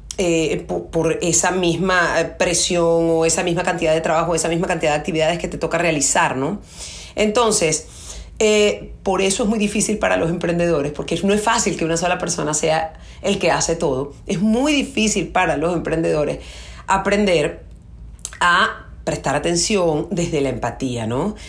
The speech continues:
A, a valorar los intereses de las demás personas, a, mm, a llevarte a entender que aunque parezca poco, de alguna manera todos se están esforzando por lograr algo,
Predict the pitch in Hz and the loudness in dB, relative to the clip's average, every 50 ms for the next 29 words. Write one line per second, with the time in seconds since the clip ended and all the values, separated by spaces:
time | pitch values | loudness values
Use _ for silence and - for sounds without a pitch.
0 | - - - - - - - 180 170 160 165 165 - - 180 180 170 180 185 185 | -16 -16 -18 -18 -6 0 2 4 6 6 4 4 4 2 2 4 4 2 2 2
1 | 180 185 180 180 196 226 226 240 240 202 185 165 160 - 208 151 208 196 170 151 | 2 2 2 2 2 0 0 0 0 0 0 0 0 0 0 0 0 2 2 0
2 | 127 147 139 131 - - 156 151 - - 147 135 127 123 127 127 127 - - - | 0 0 -2 -2 -2 -4 -4 -4 -4 -2 -2 -4 -2 -4 -4 -6 -8 -10 -14 -16
3 | - - - - - - - - 180 180 180 175 170 170 170 165 165 165 160 160 | -16 -16 -16 -18 -20 -16 -2 2 4 4 6 4 4 4 4 4 4 4 2 2
4 | 160 156 156 156 156 156 156 156 151 - - - - - - - - - 185 185 | 2 0 0 0 -2 -2 -2 -4 -4 -8 -12 -18 -20 -20 -20 -8 -2 -2 0 0
5 | 170 160 208 190 190 185 202 202 202 208 214 214 - - - 262 269 285 311 320 | 0 2 2 2 2 4 4 4 4 4 2 0 -4 -2 0 2 2 2 0 0
6 | - - - - - - - 202 196 196 196 196 190 190 180 180 180 185 190 202 | -4 -10 -16 -18 -20 -6 -2 2 2 2 2 2 0 0 0 0 2 2 2 2
7 | 220 220 - 254 220 202 190 175 - 180 170 180 170 170 175 175 - - 233 220 | 0 0 0 2 2 2 0 0 -2 -2 0 0 0 0 0 -4 -2 -4 -4 -4
8 | 220 - - 220 208 185 - - - 165 170 170 170 - - - - - - - | -4 -6 -2 -2 0 0 -2 -2 -4 -4 -4 -4 -8 -14 -18 -20 -20 -20 -12 -4
9 | - 175 170 165 175 190 202 220 196 175 180 190 190 - 202 190 202 202 - 202 | -2 -2 0 0 0 0 0 0 0 0 0 0 0 0 0 0 0 0 -2 -4
10 | - - 175 165 180 175 - 196 165 160 - - 202 196 180 170 160 151 151 - | -2 -2 -2 -2 -2 -2 -2 -4 -2 0 0 2 2 2 2 2 0 -2 -2 -4
11 | 156 147 143 139 147 143 139 143 147 147 139 135 127 123 117 113 117 113 | -4 -4 -2 0 0 0 0 2 0 0 0 0 0 -2 -2 -4 -6 -8